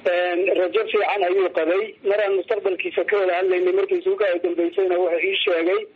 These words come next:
sanadka dambe inaanan ka welweli doonin oo asagu uu isdabarayo oo uu dabcan isku fillaan doono, insha Allahu, sidaas ayuu ii sheegay.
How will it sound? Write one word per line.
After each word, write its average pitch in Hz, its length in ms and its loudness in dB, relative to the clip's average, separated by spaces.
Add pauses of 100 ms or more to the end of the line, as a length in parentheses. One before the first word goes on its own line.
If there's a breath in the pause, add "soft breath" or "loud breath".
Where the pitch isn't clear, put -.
(460)
sanadka 202 440 0
dambe 180 280 2
inaanan 202 420 0
ka 202 120 0
welweli 185 400 2
doonin 185 320 2
oo 175 100 2
asagu 175 320 -2
uu 175 160 0
isdabarayo 165 760 0 (640)
oo 165 320 0
uu 170 120 2
dabcan 196 440 0
isku - 320 -4
fillaan 180 460 0
doono, 170 340 0
insha 180 300 0
Allahu, 175 360 0
sidaas 175 300 -2
ayuu 175 220 2
ii 185 160 -2
sheegay. 165 460 0